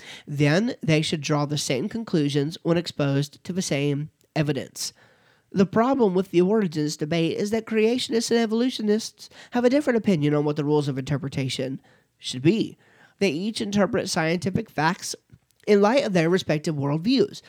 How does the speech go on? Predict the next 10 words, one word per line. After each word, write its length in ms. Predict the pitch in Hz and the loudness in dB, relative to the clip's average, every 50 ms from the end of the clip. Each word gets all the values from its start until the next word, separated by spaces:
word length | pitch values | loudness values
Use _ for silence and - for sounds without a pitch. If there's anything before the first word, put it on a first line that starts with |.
| - - - - - | -20 -20 -20 -8 0
Both 340 | 165 180 185 220 262 - - _ - | 4 6 6 6 4 2 -4 _ -10
sides 440 | - - 180 160 156 151 165 - - | -2 2 4 4 4 4 2 0 -2
are 160 | - 160 156 - | -4 -4 -2 -2
always 420 | - 143 196 220 240 254 254 240 - | 0 0 0 2 4 4 2 2 0
permitted 560 | - - 220 214 185 151 151 151 151 170 - - - - _ _ | -2 -2 0 2 2 2 2 2 0 0 -4 -12 -20 -20 _ _
to 380 | - - 180 160 156 156 151 - _ - | 0 2 4 4 4 4 2 0 _ -2
invent 640 | 175 156 147 135 143 175 190 220 247 226 - - - - | 0 0 0 0 0 0 0 0 0 -2 -6 -10 -6 -2
a 260 | 165 160 151 151 - - | 0 2 2 2 0 0
rescuing 640 | 147 156 190 226 269 - - - 190 170 151 139 139 | 2 2 2 2 2 -2 -4 -2 0 0 2 0 -2
device 540 | 147 143 127 117 110 92 - 160 - - | -4 -6 -6 -6 -6 -6 -8 -8 -10 -14